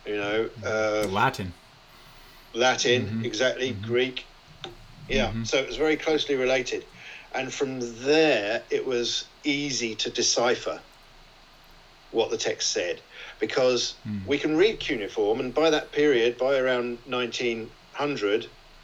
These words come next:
Speaker 1: cuneiform had been deciphered, you know, and you could read it, but you just didn't know what the language was that they were writing in Hattusa.
Speaker 2: Hmm.
Speaker 1: In Iraq, they were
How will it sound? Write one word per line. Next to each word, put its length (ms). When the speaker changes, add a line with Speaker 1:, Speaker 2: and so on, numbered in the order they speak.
Speaker 1:
cuneiform 500
had 140
been 200
deciphered, 580
you 100
know, 160
and 100
you 80
could 160
read 260
it, 240
but 120
you 100
just 200
didn't 300
know 440
what 320
the 80
language 720
was 440
that 80
they 120
were 120
writing 360
in 80
Hattusa. 540
Speaker 2:
Hmm. 200
Speaker 1:
In 120
Iraq, 480
they 120
were 60